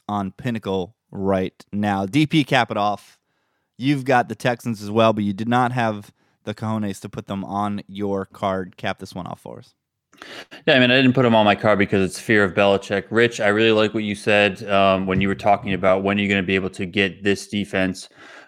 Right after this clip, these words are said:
Speaker 2: um, you know, with Watt, with Clowney, with a lot of those guys, uh, as six and a half point dogs. Also, when are you ever gonna be able to take advantage of what I think is a very overvalued Patriots team right now?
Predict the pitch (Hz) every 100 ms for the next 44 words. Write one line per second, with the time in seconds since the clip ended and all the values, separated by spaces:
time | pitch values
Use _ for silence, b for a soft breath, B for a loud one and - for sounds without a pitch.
0 | - 90 92 92 92 - 95 95 92 92
1 | - 92 90 90 87 - 90 92 90 90
2 | 82 92 90 90 85 85 95 90 90 92
3 | 92 92 90 B B - - 104 - 95
4 | 98 92 107 95 92 98 101 107 110 B
5 | - 123 139 147 131 98 110 127 160 175
6 | 156 139 131 131 113 117 113 - 110 113
7 | 110 104 104 104 104 95 - 101 98 98
8 | 92 95 98 95 95 98 107 113 107 98
9 | 95 92 90 90 92 92 120 107 92 92
10 | 90 90 87 - 95 95 92 - 101 92
11 | 92 92 90 87